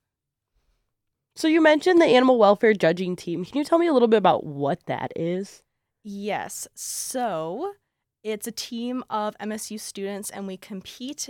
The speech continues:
Speaker 2: in the A V M A Animal Welfare Assessment Conta-, Contest, which is also called ajac. Um, every year, a certain number of animals are picked, and it's our responsibility to assess their welfare.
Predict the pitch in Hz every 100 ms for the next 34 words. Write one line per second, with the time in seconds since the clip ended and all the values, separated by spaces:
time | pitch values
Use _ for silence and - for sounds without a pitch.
0 | - 208 202 185 185 175 - 190 202 202
1 | 196 185 180 175 180 190 170 160 170 170
2 | - 165 190 208 262 - 247 254 247 254
3 | 254 262 _ _ - 262 277 285 - 214
4 | 196 - 180 180 - 170 - 170 180 190
5 | 220 247 _ _ _ _ _ 202 208 185
6 | - 202 214 240 202 196 190 196 202 -
7 | 202 190 - - 208 202 226 202 202 -
8 | 185 190 185 185 - 180 175 170 170 -
9 | 170 170 _ 349 - - 214 208 185 208
10 | 208 196 196 202 185 175 180 175 170 175
11 | - 180 165 185 - 175 - 175 156 180
12 | - -